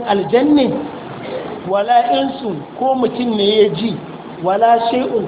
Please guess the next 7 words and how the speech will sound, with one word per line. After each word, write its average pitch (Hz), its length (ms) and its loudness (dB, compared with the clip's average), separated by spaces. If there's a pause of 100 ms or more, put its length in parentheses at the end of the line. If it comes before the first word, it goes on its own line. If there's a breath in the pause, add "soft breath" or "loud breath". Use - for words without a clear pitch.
(140)
ko 254 180 2
ma 262 240 4
dai 277 260 2
meye 240 360 2
ya 196 200 2
ji. 196 160 -6 (560)
Subhanallah. 151 600 -4